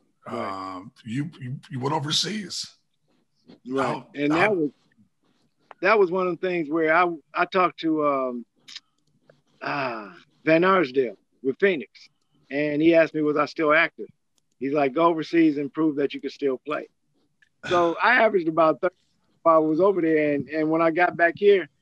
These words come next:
Speaker 1: no one would still even bring me in for a look. See, you know how it is, man. They bring people in all the time to see what you're capable of doing, and none of that happening. But one of the things I knew the writing was on the wall when Tex Winter told me he had called every team in the league on my behalf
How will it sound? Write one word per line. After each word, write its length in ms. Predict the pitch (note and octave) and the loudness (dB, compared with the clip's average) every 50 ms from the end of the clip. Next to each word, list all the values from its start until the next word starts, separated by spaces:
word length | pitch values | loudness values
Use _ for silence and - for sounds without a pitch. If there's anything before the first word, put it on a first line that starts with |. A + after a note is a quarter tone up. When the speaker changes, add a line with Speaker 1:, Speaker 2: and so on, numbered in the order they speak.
| _ _ | _ _
Speaker 1:
no 200 | - C#3 E3 F3+ | -4 0 2 4
one 220 | F#3 F#3 F3 E3+ E3+ | 4 4 4 2 0
would 100 | E3 D3 | 0 -2
still 280 | - - F3+ F#3+ F#3 F3+ | 0 4 4 6 8 8
even 200 | F3+ F3 F3 F3 | 6 6 4 2
bring 240 | D#3 F#3 F#3 F3 E3+ | 2 2 2 2 2
me 180 | F3 F3 E3+ | 2 0 0
in 140 | E3+ E3 D#3+ | 0 -2 -4
for 240 | - - E3 D#3 D3 | -4 -2 0 2 2
a 40 | D3 | 4
look. 260 | D3+ E3 E3+ D3 - | 4 2 2 0 -2
See, 220 | - - F3 F3 | 0 4 6 6
you 180 | F3+ F#3 G#3+ B3+ | 6 4 2 -2
know 120 | C4+ A#3 | 0 2
how 140 | F#3+ F3 D#3 | 2 4 4
it 80 | D3+ D#3 | 4 4
is, 200 | D3+ C#3+ C#3 C3 | 4 4 4 2
man. 220 | C#3+ D3 D3+ D3+ | 0 -2 -2 0
They 100 | E3 F3 | 0 -2
bring 280 | E3 D3+ F3 E3+ E3+ D#3 | -2 0 -2 -2 -4 -2
people 320 | - F3 E3 D3 D#3+ E3 | 0 -2 -2 0 -2 -4
in 120 | D#3 D#3 | -2 0
all 180 | D#3+ D#3+ D#3 D3+ | 0 0 0 0
the 80 | D3+ D3 | -2 -4
time 320 | - E3 D#3+ D#3 D3+ C#3+ | -4 -4 -2 -2 -2 -4
to 60 | C#3 | -6
see 140 | - - D3+ | -4 -2 -2
what 140 | D3 C3+ - | -2 -2 -4
you're 80 | B2+ | -8
capable 460 | - E3 D3 C#3 B2 B2+ B2 C3+ C3+ C3 | -6 -4 -4 -4 -4 -6 -4 -4 -4 -2
of 80 | B2+ | -4
doing, 340 | A#2+ C#3 C3+ C3+ C3 C3 C3 | -6 -6 -6 -6 -6 -6 -6
and 220 | B2+ B2 A#2+ A#2 - _ _ _ _ _ _ | -6 -6 -8 -10 -12 _ _ _ _ _ _
none 220 | - D3+ E3+ F3 E3+ | -2 0 2 2 2
of 80 | E3 | 2
that 120 | D#3+ D#3+ D#3 | 2 2 2
happening. 440 | E3 E3 E3+ E3+ D#3 D3+ C#3+ C#3 | 2 2 2 0 0 -2 -4 -4
But 260 | C3+ C#3+ D3 C#3 B2+ - _ _ _ _ _ _ _ _ _ | -2 0 0 0 -2 -4 _ _ _ _ _ _ _ _ _
one 200 | - E3 F#3+ G3 | 0 2 2 4
of 120 | F#3 E3 - | 2 2 0
the 60 | F#3 | 0
things 180 | F#3 F3 D#3+ | 0 0 2
I 100 | D#3+ F3 | 2 2
knew 160 | F3 F3+ F3+ E3+ | 4 4 4 4
the 60 | E3 | 4
writing 340 | D#3 D#3 E3 E3 D#3+ D#3 D3+ | 4 4 2 2 2 2 -2
was 140 | D3+ C#3+ | -2 -2
on 120 | D#3 D#3 D3 | -2 -2 -2
the 60 | C#3+ | -2
wall 300 | D3 D#3 D#3+ D#3+ D#3 D3 | 2 4 4 4 4 4
when 140 | C3+ C#3 C3+ | 0 -2 -4
Tex 320 | - E3 D#3 D3+ - - | -4 -4 -4 -4 -6 -6
Winter 220 | D3+ E3 D#3+ D3+ C#3 | -6 -4 -4 -4 -4
told 300 | - - D3+ D3 C#3+ C#3 | -4 -2 -2 0 0 0
me 100 | C#3+ C#3+ | 0 0
he 80 | D3+ D#3 | 0 0
had 160 | D3+ C#3+ C3+ | 0 -2 -4
called 420 | - D#3 D3 D3 C#3+ C#3 C3+ C3 - - | -4 -4 -2 -2 -2 -2 -2 -4 -6 -4
every 240 | D3+ D3+ D3 D3+ D3 | -4 -2 -2 -4 -4
team 280 | - E3 D#3 D3 C#3+ | -4 -6 -6 -4 -4
in 80 | C#3 C3+ | -4 -4
the 40 | C3+ | -2
league 300 | C#3 D3 D#3 D#3 D3+ C3+ | -2 0 0 0 0 -2
on 120 | C3+ C3+ | -4 -4
my 140 | C#3 C#3 C#3 | -4 -4 -4
behalf 560 | C3 C3+ C#3 C#3+ D3+ D3+ D3+ D3 C#3+ C#3+ C3+ | -4 -6 -6 -4 -4 -4 -2 -2 -4 -4 -6